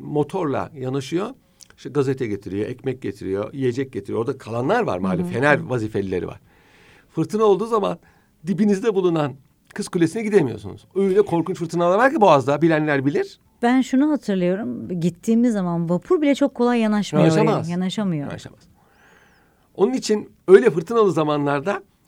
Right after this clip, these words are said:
Speaker 1: İstanbullular bunu bilir. Oradan vapur geçer, Kadıköy'e giden vapurlar, e, Kız Kulesi'ne yaklaşırlar ve torbalarla ekmek atarlardı.
Speaker 2: Hiç değilse.
Speaker 1: Evet, Osmanlılar
Speaker 2: Evet.
Speaker 1: zamanında.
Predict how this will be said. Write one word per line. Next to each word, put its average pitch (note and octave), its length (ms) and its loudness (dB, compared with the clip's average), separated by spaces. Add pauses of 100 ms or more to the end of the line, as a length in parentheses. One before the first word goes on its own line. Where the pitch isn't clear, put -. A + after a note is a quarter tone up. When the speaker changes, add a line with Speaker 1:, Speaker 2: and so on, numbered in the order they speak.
(120)
Speaker 1:
İstanbullular F3+ 680 -2
bunu F3 220 -2
bilir. D4 300 0 (460)
Oradan G3+ 360 4
vapur F3+ 240 -2
geçer, D#3 340 -2
Kadıköy'e C3+ 440 -4
giden G#2+ 280 -4
vapurlar, C#3 480 -2 (680)
e, - 160 -6
Kız G#3+ 160 -12
Kulesi'ne F3 360 -2
yaklaşırlar E3 760 -2 (580)
ve B3 240 -2 (340)
torbalarla G#3 640 2
ekmek - 400 -2
atarlardı. F2+ 580 -12 (560)
Speaker 2:
Hiç G3 220 -6
değilse. D#3 280 -4
Speaker 1:
Evet, D#3+ 140 2
Osmanlılar E3+ 420 4
Speaker 2:
Evet. D#3 80 4
Speaker 1:
zamanında. G2+ 560 -2